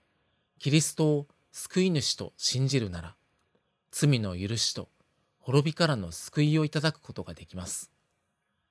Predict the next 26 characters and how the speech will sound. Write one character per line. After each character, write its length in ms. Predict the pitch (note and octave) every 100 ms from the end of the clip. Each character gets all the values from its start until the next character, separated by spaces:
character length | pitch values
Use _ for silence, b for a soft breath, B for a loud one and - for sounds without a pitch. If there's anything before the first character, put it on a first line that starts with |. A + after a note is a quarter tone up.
| _
救 300 | - - D3+
わ 100 | C#3+
れ 100 | A#2+
た 100 | G#2+
人 240 | - G#2+
は、 200 | G2 F#2+ _ _ _ _
も 220 | C3+ B2+
う 100 | F#2+ - _ -
罪 260 | - D#3
に 140 | A#2 F#2
が 160 | G2
ん 80 | B2
じ 120 | C3+
が 120 | C#3+
ら 80 | C#3
め 100 | C#3
に 140 | C3+ B2+
な 100 | B2
ら 140 | G#2
ず、 180 | - - _ _ _ _ _ _ _
平 320 | B2+ C3+ C#3
安 140 | B2+
と 260 | A#2 B2 A#2 _ _ _
希 160 | - A2
望 240 | C#3 D3
と 280 | - C3+